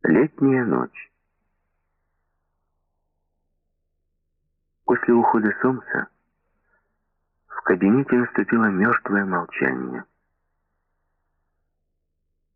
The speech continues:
"Благодарю вас за вашу прекрасную ложь", —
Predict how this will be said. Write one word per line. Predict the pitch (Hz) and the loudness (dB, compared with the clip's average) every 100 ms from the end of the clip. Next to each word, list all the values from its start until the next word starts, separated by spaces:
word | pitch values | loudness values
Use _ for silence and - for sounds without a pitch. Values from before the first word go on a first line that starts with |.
| _ _ _ _ _ | _ _ _ _ _
"Благодарю | - 69 69 69 69 | -4 -2 0 0 0
вас | 78 - - - _ _ _ _ _ _ _ _ _ _ _ _ _ _ | -4 -10 -18 -20 _ _ _ _ _ _ _ _ _ _ _ _ _ _
за | - 71 | -6 -2
вашу | 67 69 - | 0 0 -2
прекрасную | - - 69 - 71 69 | -6 -2 -4 -2 -6 -6
ложь", — | 71 - - | -4 -4 -6